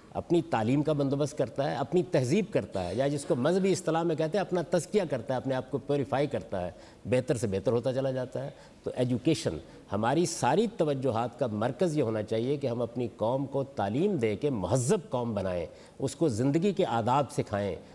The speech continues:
उसको बताएं कि उसको वोट कैसे देना है, राय कैसे देनी है, इख्तलाफ कैसे करना है, मिलजुल कर कैसे रहना है,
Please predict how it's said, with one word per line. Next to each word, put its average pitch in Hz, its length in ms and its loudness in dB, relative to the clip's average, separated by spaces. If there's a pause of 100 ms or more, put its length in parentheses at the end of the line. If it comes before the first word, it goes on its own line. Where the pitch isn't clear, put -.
(120)
उसको 151 300 0
बताएं 139 480 0
कि 160 100 0
उसको 123 280 -2
वोट 120 320 2
कैसे 165 240 2
देना 147 260 0
है, 170 140 0
राय 131 260 2
कैसे 156 280 0
देनी 147 280 2
है, 170 100 4
इख्तलाफ 135 440 0
कैसे 156 240 0
करना 147 280 -2
है, 165 80 -2
मिलजुल 160 380 0
कर 175 120 0
कैसे 143 300 -2
रहना 139 200 -4
है, 123 120 -10